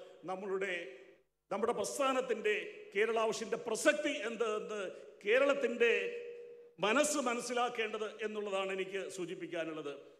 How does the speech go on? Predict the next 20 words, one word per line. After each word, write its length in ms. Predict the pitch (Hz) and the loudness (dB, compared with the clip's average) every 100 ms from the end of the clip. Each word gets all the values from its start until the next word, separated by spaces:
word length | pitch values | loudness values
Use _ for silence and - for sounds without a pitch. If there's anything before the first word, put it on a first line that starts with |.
| _ | _
നമുക്കറിയാം, 520 | - 214 220 196 202 196 | -4 -4 -2 0 0 -2
മറ്റേത് 380 | 196 208 220 | -2 0 2
മേഖലയിലെ 500 | 220 220 208 208 202 | 2 -2 -4 -2 0
പോലെ 320 | 202 202 185 185 | 0 -2 -4 -4
തന്നെ 300 | 170 165 - - - - - | -4 -4 -6 -16 -20 -20 -4
വലിയ 280 | 180 214 247 | -2 0 2
വെല്ലുവിളികൾ 600 | 220 208 220 220 220 208 | 4 4 4 2 0 0
നേരിടുന്ന 380 | 196 196 196 196 | -2 -2 -4 -6
വർത്തമാനകാല 680 | 185 190 202 196 190 190 185 | -6 -6 -6 -4 -4 -4 -4
സാഹചര്യത്തിലാണ് 880 | 196 180 190 185 - 165 170 160 - - - - | -4 -2 0 0 0 0 0 -2 -6 -14 -18 -6
നമ്മുടെ 240 | 175 190 190 | -4 0 0
ഈ 60 | |
സംരംഭക 560 | 180 185 185 170 180 175 | 0 -2 -2 0 0 0
convention 400 | 165 165 165 165 | -4 -4 -4 -6
നടക്കുന്നത്. 520 | 151 135 143 131 120 - - - - | -6 -6 -6 -6 -8 -14 -20 -20 -10
ഞാൻ 140 | 185 208 | -6 -4
സൂചിപ്പിച്ചതുപോലെ 800 | 233 226 202 190 214 214 196 196 | -4 -6 -8 -2 -2 0 -4 -4
തന്നെ 140 | 190 | -2
വലിയ 300 | 190 208 226 | -4 -2 -2
കോർപ്പറേറ്റുകളുടെ 1040 | 220 190 - 202 202 208 196 190 190 - | -2 -6 0 -2 0 -6 -4 -4 -4 -6